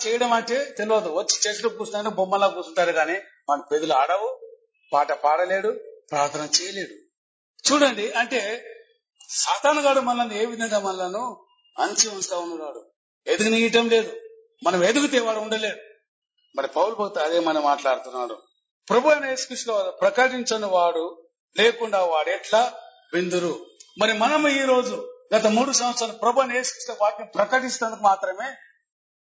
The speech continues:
మనం వస్తున్నాం. ఇక ట్రైనింగ్ ప్రోగ్రామ్ ఎందుకు వస్తాం? నేర్చుకుంటున్నాం మనం, ఒక తర్ఫీదు అవుతున్నాం. తర్ఫీదు అయ్యి వాక్యం ఈ లోకంలో పంచుకుంటానికి మాత్రమే,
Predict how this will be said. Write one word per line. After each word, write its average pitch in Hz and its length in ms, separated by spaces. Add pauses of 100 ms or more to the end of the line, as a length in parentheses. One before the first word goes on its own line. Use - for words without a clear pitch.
(120)
మనం 147 160
వస్తున్నాం. 147 520 (340)
ఇక 185 140
ట్రైనింగ్ 233 400
ప్రోగ్రామ్ 240 320
ఎందుకు 226 240
వస్తాం? 214 260
నేర్చుకుంటున్నాం 240 680
మనం, 180 140 (460)
ఒక 180 120
తర్ఫీదు 240 440
అవుతున్నాం. 240 360 (460)
తర్ఫీదు 285 400
అయ్యి 247 340
వాక్యం 277 420
ఈ 240 40
లోకంలో 233 360
పంచుకుంటానికి 202 640
మాత్రమే, 175 440